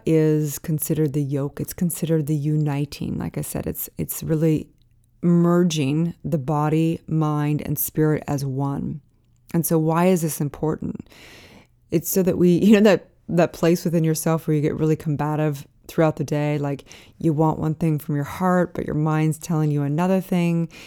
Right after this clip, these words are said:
and you're having this battle within. The union is really to become the most powerful, authentic, uh, most, you know, highly thinking, expanding consciousness person you can possibly be.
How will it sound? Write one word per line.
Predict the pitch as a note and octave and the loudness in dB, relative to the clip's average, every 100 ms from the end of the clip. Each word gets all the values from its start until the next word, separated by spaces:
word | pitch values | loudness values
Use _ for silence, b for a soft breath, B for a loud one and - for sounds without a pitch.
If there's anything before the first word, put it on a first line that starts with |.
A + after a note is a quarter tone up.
| B B | B B
and | D#3+ | -2
you're | D#3+ | 0
having | D3 D#3 D#3+ | 0 0 0
this | D3+ C3 | 0 -2
battle | - D#3+ D3+ D3+ | -2 0 2 2
within. | D3+ - - D#3+ E3 G3 G3+ b b b b | 0 -2 -2 2 2 2 -2 b b b b
The | F3 | 2
union | F3+ G3+ B3+ C#4 F3+ | 4 6 6 6 2
is | D3 | 0
really | D#3+ D#3+ D#3 | 0 2 0
to | - | -2
become | D3+ - D#3+ D3+ D3+ | -4 -2 -2 0 0
the | - D#3 | 0 0
most | D#3 D3 - | 0 0 -4
powerful, | - D3 D3 - D3 D3 - | -4 -2 -2 -2 -2 -2 -4
authentic, | D3 - D3+ C#3+ D3+ C#3+ - B B B B - | -8 -4 -4 -2 -4 -8 -12 B B B B -4
uh, | D#3 D3 | -2 0
most, | D3+ D3+ D3+ C#3+ - - _ _ _ _ _ _ | 2 2 2 0 -6 -12 _ _ _ _ _ _
you | D#3+ | -2
know, | C#3+ | -2
highly | - - F3+ F3+ F3 | -2 0 4 4 4
thinking, | - E3+ D3 D#3+ D3+ | 2 -2 0 0 0
expanding | D3 - E3+ D#3+ D#3 | -2 -4 0 2 2
consciousness | - D#3 D3+ - C3+ C#3+ C3+ | 0 -2 -2 -4 -6 -6 -6
person | - D3+ - C#3 | -4 -4 -2 -4
you | C3+ | -4
can | C#3 | -6
possibly | C3 C#3+ C#3 - C#3 | -6 -8 -10 -8 -8
be. | C#3+ - - | -6 -6 -6